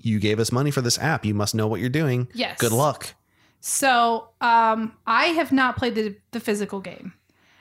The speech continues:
Speaker 2: and I have wanted
Speaker 1: Oh,
Speaker 2: to.
Speaker 1: gosh, John D, I have every single version. I have the pocket one. I have the carbon one. I have
Speaker 2: Yeah.
Speaker 1: the regular one,
Speaker 2: So
Speaker 1: 'cause I
Speaker 2: I've been
Speaker 1: love this
Speaker 2: wanting,
Speaker 1: game.
Speaker 2: I've been wanting to play the game because you keep telling me how good it is, and
Speaker 1: Yeah.
Speaker 2: I've seen other people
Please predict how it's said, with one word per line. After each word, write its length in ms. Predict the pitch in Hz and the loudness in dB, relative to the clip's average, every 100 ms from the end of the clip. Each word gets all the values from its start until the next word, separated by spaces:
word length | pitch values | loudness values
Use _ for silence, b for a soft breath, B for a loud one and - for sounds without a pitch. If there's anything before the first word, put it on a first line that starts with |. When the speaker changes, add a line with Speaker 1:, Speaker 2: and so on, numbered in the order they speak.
| b | b
Speaker 2:
and 220 | 240 214 - | -2 -2 -2
I 560 | 214 233 240 240 233 - _ | 0 2 2 0 -4 -10 _
have 340 | - 233 196 | -2 -2 -2
wanted 400 | 208 233 302 - 90 | -2 2 2 2 0
Speaker 1:
Oh, 40 | |
Speaker 2:
to. 60 | 85 | 0
Speaker 1:
gosh, 300 | 92 90 - | 0 0 0
John 180 | 98 95 | 0 0
D, 60 | |
I 100 | 95 | 2
have 160 | 101 107 | 2 2
every 240 | 101 95 | 0 0
single 240 | 92 95 87 | 0 0 0
version. 400 | 87 82 78 78 | 0 -2 -2 -2
I 80 | 73 | -2
have 160 | 95 | -2
the 60 | 87 | -2
pocket 380 | - 107 - 117 | -2 -2 0 -2
one. 160 | 110 104 | 0 0
I 60 | |
have 200 | 92 90 | -2 -2
the 40 | 87 | -4
carbon 440 | - 101 107 107 | -2 0 2 0
one. 340 | 107 107 107 107 | 0 0 -2 -2
I 80 | 98 | -2
have 100 | 98 | 0
Speaker 2:
Yeah. 120 | 104 | 2
Speaker 1:
the 40 | 90 | 0
regular 320 | 95 107 107 | 0 0 0
one, 160 | 214 214 | 0 0
Speaker 2:
So 120 | 262 | 2
Speaker 1:
'cause 80 | 240 | 2
I 80 | 302 | 2
Speaker 2:
I've 100 | - | 2
been 140 | 370 294 | 2 4
Speaker 1:
love 60 | |
this 100 | 240 | 4
Speaker 2:
wanting, 180 | 247 - 262 | 2 2 0
Speaker 1:
game. 40 | 240 | 0
Speaker 2:
I've 120 | 247 | 0
been 160 | 330 285 | 0 2
wanting 320 | 277 285 277 | 2 0 -4
to 60 | 262 | -4
play 160 | 254 | -2
the 80 | 208 | -2
game 200 | 196 190 | -4 -6
because 260 | 202 214 208 | -6 -4 -6
you 40 | |
keep 200 | 208 240 | -6 -10
telling 200 | - 214 208 | -6 -6 -4
me 40 | |
how 140 | 196 | -6
good 180 | 196 254 | -2 0
it 100 | 269 | 2
is, 160 | - 185 | 4 4
and 80 | 196 | 4
Speaker 1:
Yeah. 40 | 110 | 2
Speaker 2:
I've 100 | 98 | -2
seen 180 | 233 202 | -6 -6
other 180 | 220 214 | -4 -4
people 240 | 233 202 | -6 -6